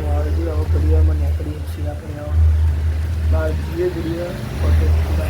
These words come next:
કરવા. તો કાંઈ હીરો હોય. હીરોમાં જઈએ હવે. અત્યારે બાર વાગી ગયા.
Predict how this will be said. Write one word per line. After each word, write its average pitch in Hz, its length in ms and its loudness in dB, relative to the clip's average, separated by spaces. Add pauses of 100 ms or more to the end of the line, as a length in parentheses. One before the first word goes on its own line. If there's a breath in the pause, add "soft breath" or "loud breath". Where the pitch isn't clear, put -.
કરવા. 78 420 2 (760)
તો 80 60 -4 (100)
કાંઈ - 180 -4
હીરો 78 240 4
હોય. - 260 2 (680)
હીરોમાં - 340 0
જઈએ 170 260 -2
હવે. 180 180 2 (400)
અત્યારે 160 260 6
બાર 147 220 2
વાગી 165 360 0
ગયા. - 880 0